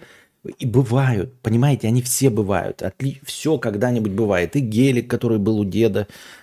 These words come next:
а, с пробегом сорок тысяч километров на двадцать лет.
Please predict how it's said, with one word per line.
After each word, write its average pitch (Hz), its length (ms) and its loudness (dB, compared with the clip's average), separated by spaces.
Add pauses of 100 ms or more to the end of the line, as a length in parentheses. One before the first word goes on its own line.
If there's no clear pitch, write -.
(120)
а, 101 280 2
с - 80 -4
пробегом 104 680 0
сорок 107 320 0
тысяч 98 300 -4
километров 98 520 0
на 90 100 0
двадцать 90 440 -4
лет. - 360 -8